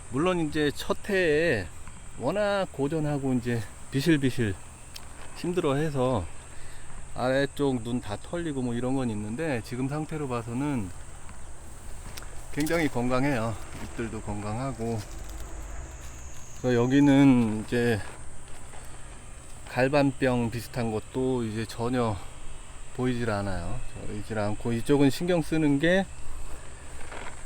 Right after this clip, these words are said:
선녀나방, 그다음에 순나방, 순나방이 아주 심하게 덤비더라고요.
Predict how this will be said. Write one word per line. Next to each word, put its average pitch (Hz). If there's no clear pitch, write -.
선녀나방, 156
그다음에 120
순나방, 131
순나방이 139
아주 107
심하게 160
덤비더라고요. 92